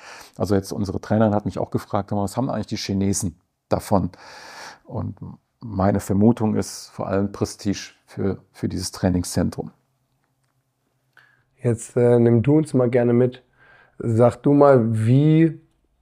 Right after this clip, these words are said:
Speaker 2: das war jetzt das erste Mal da in China für dich.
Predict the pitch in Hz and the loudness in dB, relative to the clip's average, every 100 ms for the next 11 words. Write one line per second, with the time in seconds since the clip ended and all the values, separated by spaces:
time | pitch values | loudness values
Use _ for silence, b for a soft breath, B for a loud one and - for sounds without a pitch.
0 | _ 113 117 - 135 131 131 117 131 139 | _ -4 -2 2 4 4 2 2 2 2
1 | - 110 107 101 113 147 190 _ _ _ | -2 -6 -6 -8 -6 -8 -12 _ _ _
2 | _ 127 117 131 127 135 135 117 131 135 | _ -8 -6 -2 -2 -4 -6 -2 -2 -2
3 | - | -8